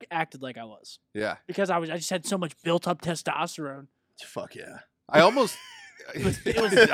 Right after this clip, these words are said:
Speaker 1: was,
Speaker 2: I,
Speaker 1: it
Speaker 2: we
Speaker 1: was
Speaker 2: get it.
Speaker 1: pent up too.
Speaker 2: Yeah, I don't know. I don't think, I don't think, I think it could work. Uh, I would have to assess the situation and the, and the content creators above all,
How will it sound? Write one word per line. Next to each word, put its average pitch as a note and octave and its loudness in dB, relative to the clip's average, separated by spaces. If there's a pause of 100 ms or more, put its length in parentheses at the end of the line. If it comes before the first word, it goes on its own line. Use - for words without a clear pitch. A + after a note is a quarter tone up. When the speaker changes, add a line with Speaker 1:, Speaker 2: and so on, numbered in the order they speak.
(120)
Speaker 1:
was, A#3 4
Speaker 2:
I, - 2
Speaker 1:
it B3 4
Speaker 2:
we A#3+ 4
Speaker 1:
was - 0
Speaker 2:
get A#2 -2
it. - 0
Speaker 1:
pent B3 2
up A#3 0
too. F3+ -4 (1040)
Speaker 2:
Yeah, G#2+ 2 (100)
I E3 4
don't G3 4
know. D3+ 4
I C#3 4
don't F3 0
think, F#3+ 0
I D3 4
don't E3 0
think, E3+ -4
I D3 4
think G#3+ 0
it G3+ -2
could C#3 0
work. A2 -2 (260)
Uh, A2+ 0
I A2+ 2
would A#2 0
have D3 0
to D3 -4
assess C#3 -2
the C3 -8
situation A#2 -6
and G2+ -8
the, F#2 -6
and G2 -12
the F#2+ -14
content B2 -6
creators G2+ -6
above G2 -4
all, G2+ 0